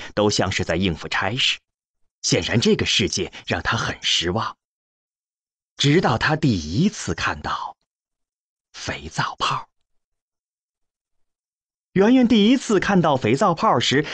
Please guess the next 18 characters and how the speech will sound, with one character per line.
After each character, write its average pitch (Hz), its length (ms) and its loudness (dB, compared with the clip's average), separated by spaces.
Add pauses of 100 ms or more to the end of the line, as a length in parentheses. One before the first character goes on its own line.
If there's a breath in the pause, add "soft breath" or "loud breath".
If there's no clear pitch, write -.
才 220 240 0
五 220 140 2 (160)
个 - 120 -6
月 135 200 2
大， - 240 -6 (560)
立 165 280 4
刻 120 220 0
在 95 160 0
妈 110 240 2
妈 98 140 2
怀 101 260 0
中 170 180 2 (140 loud breath)
手 147 300 2
舞 151 240 4
足 156 200 2
蹈 151 260 0
起 110 180 -4
来， - 160 -6